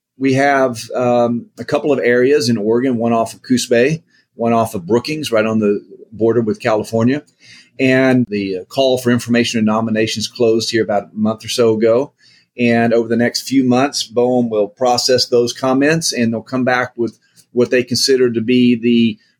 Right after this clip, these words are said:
uh, final, uh, final areas. They'll start calling them wind energy areas at that point, W E As. And those W E As will then be subdivided into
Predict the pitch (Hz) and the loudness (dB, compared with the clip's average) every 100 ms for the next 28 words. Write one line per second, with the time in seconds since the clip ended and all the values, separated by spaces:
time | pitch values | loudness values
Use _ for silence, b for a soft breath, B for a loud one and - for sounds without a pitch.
0 | _ 120 117 - 120 127 131 127 120 110 | _ -4 -4 -4 -2 2 4 4 2 -2
1 | _ - 117 113 110 107 127 120 117 120 | _ -2 0 2 0 0 0 0 2 2
2 | 123 143 147 110 107 104 117 - 120 117 | 4 2 0 -2 -4 -2 -4 -2 0 0
3 | 113 101 110 120 117 120 127 113 113 117 | 0 -2 0 0 2 0 0 0 0 2
4 | 120 120 131 117 107 107 - 117 131 - | 2 2 2 -2 -4 -4 -6 -8 -6 -6
5 | 104 107 107 110 107 117 139 - B B | -4 -6 -4 -2 0 0 -2 -8 B B
6 | B B _ 123 123 123 139 127 127 127 | B B _ 0 2 2 0 0 0 2
7 | 127 170 185 147 120 123 123 131 127 127 | 2 2 2 0 0 0 2 0 0 0
8 | 113 139 127 117 123 123 117 120 117 117 | 0 0 -2 -2 0 0 2 2 0 0
9 | 131 123 120 120 117 | 0 2 4 2 0